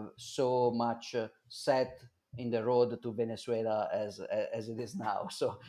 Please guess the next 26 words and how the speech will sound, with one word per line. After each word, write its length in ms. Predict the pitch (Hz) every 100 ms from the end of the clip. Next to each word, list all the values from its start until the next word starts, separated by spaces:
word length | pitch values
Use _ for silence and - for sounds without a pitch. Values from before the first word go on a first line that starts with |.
| -
it 140 | 107 127
was 240 | 123 113
a, 260 | 123 117 101
it 140 | 107
was 220 | 127 117
a, 280 | 120 117 113
a, 180 | 123 131
a 40 |
interesting 540 | 135 135 127 113 127 117
point 360 | 117 117 113
to, 120 | 113 98
to 40 | 110
grow 200 | 107 101
up, 220 | 104 -
uh, 180 | 104 98 -
in. 120 | 110 - - - - -
And, 440 | 131 123 127 120
um, 920 | 127 123 120 117 117 117 117 120 113 -
I, 380 | 120 120 120 117
I 240 | 110 123 117
made, 380 | 127 131 127 120
uh, 160 | 120 107 _ -
when 160 | 131
I 20 |
was, 340 | 131 139 135 127
uh, 260 | 131 127